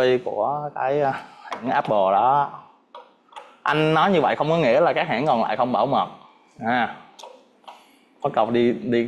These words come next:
chống đối tôi là không được. Sẽ có những bạn làm fan của Android, những bạn fan của, à, Apple sẽ cãi qua cãi lại với cái vụ này. Trên những diễn đàn tin học là hay cãi nhau mấy vụ này lắm. Rồi, anh sẽ đi vào cái phần, à,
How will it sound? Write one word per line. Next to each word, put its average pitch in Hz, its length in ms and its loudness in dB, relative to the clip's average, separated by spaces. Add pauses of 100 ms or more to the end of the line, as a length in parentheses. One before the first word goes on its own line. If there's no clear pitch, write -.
chống 151 160 0
đối 143 200 4
tôi 131 220 4
là 101 120 2
không 135 80 -4
được. 101 220 0
Sẽ 101 200 -2
có 151 100 0
những 139 220 0
bạn 107 180 0
làm 107 120 0
fan 127 340 0
của 127 100 2
Android, 127 520 2
những 123 200 -2
bạn 101 260 -2
fan 127 300 0
của, 131 440 0
à, 131 120 -2 (600)
Apple 110 500 0
sẽ 131 400 0
cãi 127 160 0
qua 160 120 2
cãi 131 180 0
lại 107 260 0
với 151 100 -2
cái 165 120 2
vụ 110 120 -2
này. 107 340 -2 (160)
Trên 143 180 2
những 147 220 0
diễn 143 220 2
đàn 120 160 0
tin 135 160 -2
học 120 220 -2
là 120 60 0
hay 127 100 -2
cãi 113 200 -2
nhau 139 180 0
mấy 151 160 0
vụ 101 120 0
này 107 140 -2
lắm. 131 140 -4 (1300)
Rồi, 151 220 2 (1120)
anh 156 140 0
sẽ 139 500 4
đi 147 140 6
vào 123 160 4
cái 143 140 0
phần, 107 300 0
à, 107 80 2